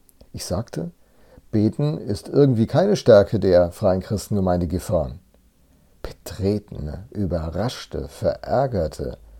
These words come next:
erstaunte Ges-, Gesichter <laughs> schauten mich an. Hat er das jetzt wirklich gesagt? Ja, hatte ich. Und auch gleich den Plan nachgeschoben. Wir beten jetzt zusammen, sagte ich der anwesenden Gemeinde,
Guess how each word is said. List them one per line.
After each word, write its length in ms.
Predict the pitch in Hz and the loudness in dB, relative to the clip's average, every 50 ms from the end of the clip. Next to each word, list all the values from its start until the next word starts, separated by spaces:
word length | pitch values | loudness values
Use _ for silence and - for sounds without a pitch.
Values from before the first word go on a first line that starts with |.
| - - - - - | -20 -20 -20 -18 -8
erstaunte 920 | - - - 143 - - - - - - 110 107 135 156 143 - - 104 | -6 -6 -6 -6 -8 -10 -10 -12 -2 2 2 4 4 2 -2 -4 -8 -8
Ges-, 460 | 101 107 85 85 - - - - - - | -4 -6 -6 -6 -6 -10 -12 -14 -10 -6
Gesichter 560 | - 98 87 101 135 147 143 - - 107 - | -6 -6 -4 -4 -4 -4 -6 -6 -6 -6 -6
<laughs> 20 | - | -4
schauten 580 | - - - - 113 120 - - - 104 92 | -6 -4 4 6 6 6 6 0 -4 -4 -2
mich 240 | 90 87 80 - 64 | -2 -2 -2 -2 -2
an. 200 | 78 87 80 73 - - - - - - | -2 -2 -4 -8 -10 -16 -20 -20 -20 -16
Hat 340 | - - - - - - - _ | -12 -6 -4 -4 -6 -6 -4 _
er 220 | 117 113 - - | 2 2 2 2
das 420 | 120 - 107 - 120 - - - - | 0 0 4 4 4 4 2 -4 -2
jetzt 500 | 113 107 95 - - - 87 87 82 80 | -2 -2 -2 -4 -8 -8 -6 -6 -2 -2
wirklich 520 | 101 107 107 - - - 107 - - - | -2 -2 -2 -4 -6 -6 -6 -6 -6 -6
gesagt? 460 | - 117 113 - - - - - - _ - - - - - - - | -6 -4 -4 -4 -6 -6 -8 -12 -16 _ -20 -20 -20 -20 -20 -14 -4
Ja, 280 | - 226 202 117 90 - | 0 2 2 2 0 0
hatte 300 | - 143 180 - 110 85 | 2 2 2 4 2 -2
ich. 320 | 78 76 67 - - - _ _ _ _ _ _ _ _ _ _ _ _ - - - | -2 -2 -4 -8 -16 -20 _ _ _ _ _ _ _ _ _ _ _ _ -20 -8 -4
Und 160 | - 117 104 | -4 -4 0
auch 180 | - 98 101 - | 0 -2 -2 0
gleich 240 | - 117 127 - | -2 -4 -4 -4
den 140 | - - 131 | -4 -6 -8
Plan 300 | - - - 71 69 92 | -6 -4 -4 -4 -4 -4
nachgeschoben. 680 | 85 82 - - - 85 - - 78 76 80 - - - - - - - - - - - - - - - - | -6 -8 -10 -12 -14 -14 -12 -10 -10 -10 -10 -12 -14 -18 -20 -20 -20 -20 -20 -20 -20 -20 -20 -20 -20 -4 -2
Wir 80 | 113 | 2
beten 260 | 107 127 147 - 190 | 2 2 2 2 0
jetzt 260 | 143 131 127 - - - | -2 -2 -2 -2 -4 -4
zusammen, 540 | - 110 101 113 110 104 92 82 78 - - _ _ _ _ _ - | -2 2 4 4 4 4 2 -2 -4 -8 -14 _ _ _ _ _ -8
sagte 360 | - - - 85 _ - 90 | -6 -6 -6 -6 _ -8 -8
ich 180 | 90 82 - - | -8 -8 -10 -6
der 400 | - 90 87 85 85 85 87 - _ _ _ _ _ - | -4 -2 0 0 -2 -4 -8 -10 _ _ _ _ _ -6
anwesenden 880 | - 95 92 87 87 85 90 - - 87 85 82 80 73 76 82 - _ _ - _ _ _ - | -4 -2 -2 0 -2 -2 -4 -4 -6 -6 -6 -4 -6 -6 -10 -12 -16 _ _ -20 _ _ _ -8
Gemeinde, 500 | 101 85 76 64 76 78 73 71 - | -6 -6 -4 -4 -6 -8 -8 -10 -12